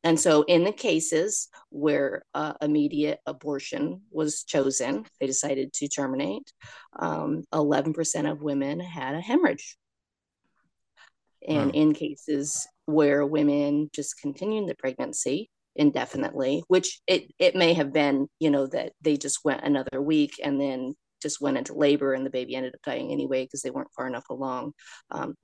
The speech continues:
Speaker 1: or it may have been that they got all the way to thirty-six weeks, you know, and every-, and everybody was fine in the end. Um, hemorrhage was twenty-three percent for the group who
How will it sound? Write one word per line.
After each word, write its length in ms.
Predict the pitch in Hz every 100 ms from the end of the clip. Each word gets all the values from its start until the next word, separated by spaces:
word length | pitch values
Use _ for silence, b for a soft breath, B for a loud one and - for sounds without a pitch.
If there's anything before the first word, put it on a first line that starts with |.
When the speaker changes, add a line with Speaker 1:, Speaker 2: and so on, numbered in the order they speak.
| _
Speaker 1:
or 220 | 254 247
it 160 | - -
may 160 | 156
have 140 | 151 139
been 220 | 147 139
that 180 | 139 139
they 160 | 139
got 160 | 147 143
all 140 | 131
the 60 | 139 139
way 100 | 135
to 100 | 143
thirty-six 580 | - 143 151 370 - 185
weeks, 320 | 151 - -
you 80 | 151
know, 220 | 143 139
and 80 | 143
every-, 240 | 139 -
and 140 | - 135
everybody 380 | 147 143 135 135
was 160 | -
fine 240 | - 151 139
in 80 |
the 120 | 139 -
end. 220 | 175 - B B B -
Um, 260 | 160 139 135
hemorrhage 600 | 175 196 190 175 160 - -
was 560 | 160 156 143 139 - -
twenty-three 800 | - 180 170 165 - 156 156
percent 460 | 147 147 - 147 - -
for 120 | 156
the 100 | 151
group 320 | - 156 143
who 100 | -